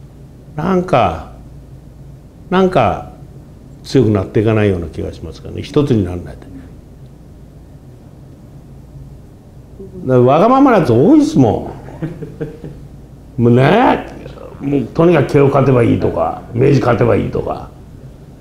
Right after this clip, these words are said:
日本代表はまあそれはそれで別にやりゃいいんだって、違うみたいな。だからそこを思いますね。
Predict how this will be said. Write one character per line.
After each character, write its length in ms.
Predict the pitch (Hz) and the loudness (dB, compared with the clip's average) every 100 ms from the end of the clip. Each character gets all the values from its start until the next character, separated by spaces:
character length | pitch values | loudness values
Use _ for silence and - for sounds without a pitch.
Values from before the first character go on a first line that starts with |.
| - - - - - 92 101 | -20 -20 -20 -20 -12 -8 0
日 120 | 120 | 2
本 120 | 165 | 4
代 180 | 151 131 | 4 4
表 160 | 127 117 | 4 4
は 20 | |
ま 180 | 107 98 | 2 0
あ 60 | |
そ 80 | - | 0
れ 60 | 107 | 2
は 100 | 120 | 4
そ 80 | 123 | 2
れ 80 | |
で 80 | 110 | 2
別 160 | 107 107 | 0 0
に 100 | - | 2
や 100 | 107 | 2
り 80 | 113 | 2
ゃ 20 | 117 | 2
い 40 | |
い 20 | |
ん 40 | 107 | 0
だ 80 | |
っ 20 | 95 | -2
て、 100 | - | -6
違 280 | - 135 180 220 | -2 2 2 4
う 340 | 185 208 208 147 | 4 4 2 0
み 80 | 95 | -2
た 80 | 87 | -4
い 40 | |
な。 200 | 80 - - - - - - - - - - - - - - - | -10 -14 -16 -20 -20 -20 -20 -20 -20 -20 -20 -20 -20 -20 -20 -14
だ 80 | 123 | -8
か 60 | 107 | -8
ら 60 | |
そ 140 | 90 107 | -6 -4
こ 260 | 113 107 | 0 0
を 140 | 104 - | -2 -2
思 180 | 107 117 | -2 0
い 40 | |
ま 100 | 117 | 0
す 80 | 104 | -2
ね。 200 | 87 82 | -8 -14